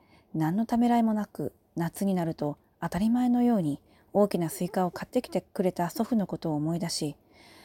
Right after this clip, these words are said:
「私は愛されていたんだ。私の家族は本当に幸せな家族だったんだ」ということを思いました。何気ない風景でしたが、そんな家族の愛を感じた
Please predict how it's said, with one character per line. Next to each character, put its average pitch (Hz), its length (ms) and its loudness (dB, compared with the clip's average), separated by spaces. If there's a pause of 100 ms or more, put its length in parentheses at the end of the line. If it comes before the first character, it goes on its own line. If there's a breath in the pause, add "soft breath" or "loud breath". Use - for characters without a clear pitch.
(140 loud breath)
「私 190 340 0
は 214 260 2
愛 196 160 0
さ - 120 -2
れ 269 120 4
て - 200 -2
い - 80 -4
た 185 140 0
ん 165 60 0
だ。 - 160 -6 (540 soft breath)
私 208 280 0
の 247 100 2
家 240 120 0
族 226 240 -2
は 147 160 -2 (300 soft breath)
本 220 200 0
当 262 160 2
に 254 100 4
幸 214 260 2
せ 220 140 0
な 220 80 0
家 233 100 -2
族 226 180 0
だ 165 80 2
っ - 40 -6
た 151 180 -4
ん 143 60 -2
だ」 147 180 -4 (180)
と 208 80 -2
い 208 80 2
う 202 40 -4
こ 202 120 -4
と 240 180 -2
を 196 80 2
思 156 240 -2
い 147 80 -2
ま 151 100 -2
し - 100 -10
た。 - 140 -10 (920 loud breath)
何 196 200 6
気 247 120 4
な 269 100 6
い 233 60 2
風 208 160 -2
景 180 160 -2
で 160 100 -4
し - 60 -10
た 175 140 -4
が、 156 180 -4 (360 soft breath)
そ - 160 -2
ん 190 80 2
な 190 140 0
家 190 120 -4
族 196 220 -2
の 165 160 0
愛 175 160 0
を 143 80 -2
感 185 220 -4
じ - 120 -10
た 180 200 0